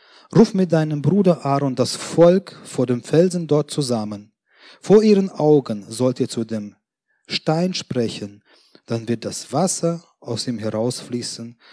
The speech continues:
und ihr könnt den Menschen und Tieren zu trinken geben.“ Fast identische Situation. Das Volk hat Durst, Gott sagt, „Geht und macht was.“ Aber hier hat er etwas anderes gesagt. Er hat gesagt,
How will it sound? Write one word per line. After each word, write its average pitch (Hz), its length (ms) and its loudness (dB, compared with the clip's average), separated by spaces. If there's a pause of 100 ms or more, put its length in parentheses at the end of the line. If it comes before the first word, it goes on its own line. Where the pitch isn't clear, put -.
(140)
und 113 180 -8
ihr 110 80 -4
könnt 135 400 -6 (120)
den 98 200 -14
Menschen 160 640 -6
und 110 220 -14
Tieren 131 360 -6
zu - 160 -16
trinken 95 480 -20
geben.“ - 320 -20 (1200)
Fast - 420 -10
identische 165 420 -8
Situation. 107 680 -14 (1000)
Das - 160 -10
Volk 180 320 0
hat 110 160 -8
Durst, 226 400 2 (480)
Gott 123 180 -4
sagt, 127 300 -4
„Geht 160 280 0
und 117 160 -12
macht 110 300 -10
was.“ 95 240 -14
Aber 127 220 -2
hier 180 500 -2 (340)
hat - 180 -6
er 143 40 -2
etwas 135 300 -4
anderes 139 280 -6
gesagt. 107 240 -10
Er 120 60 -6
hat 110 100 -10
gesagt, 117 320 -8